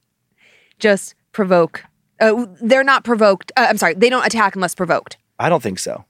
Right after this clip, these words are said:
Speaker 1: Okay. Okay.
Speaker 2: Yeah.
Speaker 1: Yeah, I don't know a lot about them, so. But I was just thinking about how scary it would be to be out in the bayou, just on a <laughs>
Speaker 2: <laughs> Sorry.
Speaker 1: God, I was holding on for as long as I could. I, I couldn't take it anymore.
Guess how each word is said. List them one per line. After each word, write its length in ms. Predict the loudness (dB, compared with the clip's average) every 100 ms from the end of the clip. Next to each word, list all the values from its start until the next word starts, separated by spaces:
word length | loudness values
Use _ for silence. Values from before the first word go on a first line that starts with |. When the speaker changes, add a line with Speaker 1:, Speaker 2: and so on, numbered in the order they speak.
| -4
Speaker 1:
Okay. 200 | -2 -2 -6 _ _ _ _ -12
Okay. 160 | -10
Speaker 2:
Yeah. 80 | -12 _ _ -10
Speaker 1:
Yeah, 160 | -8 -6
I 80 | -4
don't 140 | -2
know 140 | 0
a 40 | 0
lot 140 | 0
about 240 | 0 -4 -4
them, 220 | -8 -8
so. 280 | -8 -8 -8 _ _ _ _ _ _ _ _ _ -6
But 120 | -2
I 40 | 0
was 100 | -2
just 100 | -4
thinking 140 | -2
about 100 | -2
how 100 | -4
scary 300 | -8 -2 -2
it 40 | 0
would 100 | -2
be 220 | -2 -4 -6 -20 _
to 100 | -8
be 180 | -6 -2
out 180 | 0 0
in 120 | 0 -2
the 80 |
bayou, 560 | 0 0 2 0 -2 -6 _ _ _ _ _ _
just 380 | 0 0 0 -14 _
on 180 | -6 -2
a 240 | -2 -2 -6 _ _ -2
<laughs> 0 |
Speaker 2:
<laughs> 80 | 0 -2 -10 -14 -16 -20 -12 -10 -4 0 0 -2 -8 -6
Sorry. 380 | -6 -6 -10 -6 -8 -8 -16 -14 -18 -16 -18 _ _ _ _ -16 -10 -8 -6 0
Speaker 1:
God, 180 | 2
I 20 | 2
was 120 | 0
holding 260 | -2 0
on 100 | 0
for 120 | 0 0
as 120 | 2
long 260 | 2 2
as 80 | 0
I 100 | -2
could. 280 | 0 0 2
I, 220 | 0 0 -2
I 120 | -2
couldn't 200 | -2 -4
take 200 | -6 -4
it 80 | -4
anymore. 420 | -4 -8 -10